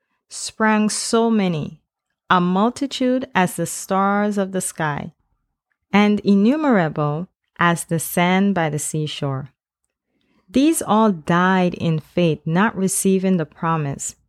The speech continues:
but having seen them afar off, was assured of them, embraced them, and confessed that they were strangers and pilgrims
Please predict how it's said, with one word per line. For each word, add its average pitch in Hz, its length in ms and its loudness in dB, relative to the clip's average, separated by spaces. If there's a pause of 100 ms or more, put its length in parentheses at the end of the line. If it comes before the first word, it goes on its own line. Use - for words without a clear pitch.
(380)
but 185 160 2
having 208 520 2
seen 233 480 2
them 156 420 -2 (380)
afar 202 500 2
off, 151 420 -2
was 160 300 -6
assured 214 600 -2
of 139 200 -4
them, 139 320 -4 (1000)
embraced 208 760 4
them, 160 240 0
and 175 180 2
confessed 180 680 -2
that 151 240 -2
they 180 120 2
were 165 200 -2
strangers 233 960 2
and 160 340 -4
pilgrims 185 880 0